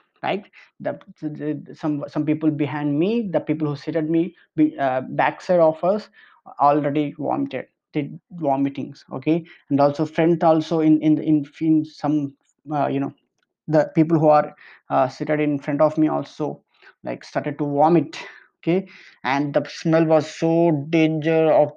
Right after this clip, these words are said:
the, all these vomitings, I cannot imagine, okay? Uh, almost literally, I was also ready to vomit, but luckily the destination was arrived by the time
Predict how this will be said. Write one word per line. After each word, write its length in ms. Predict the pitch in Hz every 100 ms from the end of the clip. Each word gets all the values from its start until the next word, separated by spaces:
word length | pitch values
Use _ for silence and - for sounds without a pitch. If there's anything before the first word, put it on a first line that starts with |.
| -
the, 160 | 151
all 240 | - 143 147
these 180 | 151 -
vomitings, 500 | 139 143 143 151 139
I 100 | 131
cannot 440 | 143 143 143 - - _ _ _ _ _ -
imagine, 460 | 143 147 151 139 131 _ _ -
okay? 360 | 139 170 202 _ _ _
Uh, 160 | - 113
almost 400 | 139 156 190 175
literally, 500 | 156 143 170 180 175 - _ _ _ _ _ _ _ - -
I 140 | 151
was 260 | 151 156 147
also 400 | 147 151 - 165
ready 200 | 143 170
to 100 | 175
vomit, 480 | 175 143 151 180 156
but 300 | 160 147 - -
luckily 600 | 147 143 175 170 202 - _ _ 151
the 220 | 143 131
destination 580 | 135 143 - 156 151 147
was 180 | 143 -
arrived 400 | 143 147 143 185 185 - - -
by 140 | 156
the 100 | 151
time 240 | 143 151